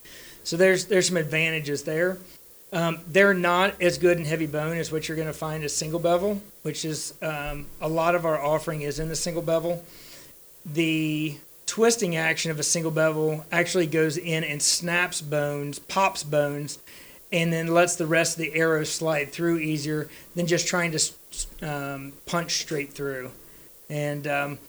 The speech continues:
we have single bevels, and we might as well go ahead and say it now. We've got a hundred and fifty version that'll be a-, uh, announced before this podcast goes out, two hundred and three hundred in the Evolution line, which is an S seven tool steel,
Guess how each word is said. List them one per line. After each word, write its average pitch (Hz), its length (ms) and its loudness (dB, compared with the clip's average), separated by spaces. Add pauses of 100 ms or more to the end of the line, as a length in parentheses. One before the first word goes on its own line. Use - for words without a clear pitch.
(220)
we 175 180 10
have 170 360 4
single 170 340 0
bevels, 156 720 2 (120)
and 147 420 -6 (180)
we 156 80 -6
might 151 140 -2
as 147 120 -4
well 147 80 -2
go 147 100 0
ahead 143 200 0
and 135 80 -8
say 151 240 2
it 147 80 -4
now. 151 200 0
We've 147 140 0
got 170 220 8
a 156 60 2
hundred 180 260 4
and 175 100 -4
fifty 185 280 2
version 175 480 6 (340)
that'll 170 180 4
be 165 220 2
a-, 160 300 2
uh, 160 200 0
announced 165 600 0
before 165 340 -2
this 156 240 2
podcast 143 640 -4
goes 147 220 -4
out, 139 360 -2 (360)
two 190 200 8
hundred 165 500 2
and 156 420 -4
three 185 240 4
hundred 147 640 -2
in 160 420 0
the 151 280 -2
Evolution 165 500 4
line, 139 300 -4
which 156 220 0
is 160 160 0
an 156 160 -6
S 170 220 0
seven 180 320 2
tool 175 220 2
steel, 170 420 -2